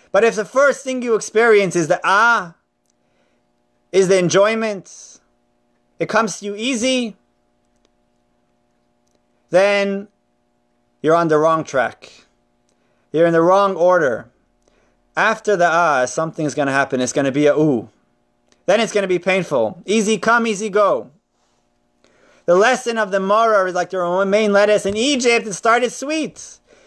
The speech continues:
but then it ended up very bitter. How do we leave our Egypt? We gotta take a leap of faith.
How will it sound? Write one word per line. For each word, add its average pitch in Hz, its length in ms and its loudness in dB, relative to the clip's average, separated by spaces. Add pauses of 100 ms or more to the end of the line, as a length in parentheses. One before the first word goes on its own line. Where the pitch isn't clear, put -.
(140)
but 170 140 0
then 226 260 2
it 214 80 -4
ended 220 280 0
up 202 180 2
very 190 220 2
bitter. 160 440 0 (840)
How 202 180 2
do 214 80 2
we 208 160 -6
leave 214 240 -6
our 208 160 2
Egypt? 214 600 0 (240)
We 180 80 0
gotta 190 220 4
take 202 260 0
a 208 80 4
leap 208 200 0
of 208 140 -4
faith. - 640 -2